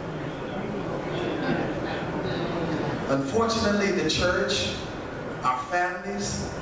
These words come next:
even this country has been plagued and paralyzed by a set of twin spirits whose sole purpose is to hinder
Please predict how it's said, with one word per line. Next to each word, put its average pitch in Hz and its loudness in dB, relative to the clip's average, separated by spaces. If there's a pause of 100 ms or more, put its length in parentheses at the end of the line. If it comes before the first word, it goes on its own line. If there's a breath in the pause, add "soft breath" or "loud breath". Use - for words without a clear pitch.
(480)
even 202 4
this - 2
country 160 2 (560)
has 147 4
been 143 -2
plagued 202 4
and - 2
paralyzed - 4
by - 4
a - 2
set - 2
of 170 4 (280)
twin 208 4
spirits - 0 (520)
whose 226 4
sole 254 4
purpose - 2 (220)
is 170 2
to 175 2
hinder 247 4